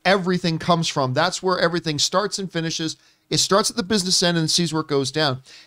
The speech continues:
And there's nothing in the entertainment industry right now on the business side that is as fascinating as the upcoming acquisition – of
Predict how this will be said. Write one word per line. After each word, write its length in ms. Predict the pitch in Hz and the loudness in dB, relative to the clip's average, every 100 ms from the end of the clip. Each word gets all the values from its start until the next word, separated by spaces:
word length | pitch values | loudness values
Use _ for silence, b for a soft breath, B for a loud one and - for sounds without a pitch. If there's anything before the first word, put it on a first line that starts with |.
| - | -2
And 220 | 185 196 | 0 4
there's 240 | 202 185 180 | 4 2 0
nothing 640 | 185 240 277 262 240 - _ | 0 0 0 -2 -2 -10 _
in 260 | 202 208 196 | -2 0 0
the 160 | 196 | 0
entertainment 460 | 196 185 185 175 165 | 2 2 0 0 0
industry 300 | 156 156 151 | -2 -2 0
right 200 | 143 135 | 2 2
now 200 | 135 131 | 2 2
on 120 | 127 | 0
the 60 | 113 | 0
business 380 | 175 202 180 - | 2 2 0 0
side 280 | 143 135 | 2 2
that 140 | 143 135 | 0 0
is 180 | 175 170 | 0 0
as 180 | 160 | -2
fascinating 680 | - 151 147 135 120 113 107 b b b b b 160 | 0 0 0 -4 -4 -4 -8 b b b b b 0
as 160 | 156 | 2
the 140 | 156 - | 0 0
upcoming 640 | 208 - 196 185 185 180 | -2 0 0 2 0 0
acquisition – 920 | 165 180 - 170 165 160 143 131 127 - _ _ _ _ - | 0 0 0 0 0 -2 -4 -6 -6 -12 _ _ _ _ -2
of 600 | 147 143 147 143 131 | 2 4 4 2 -2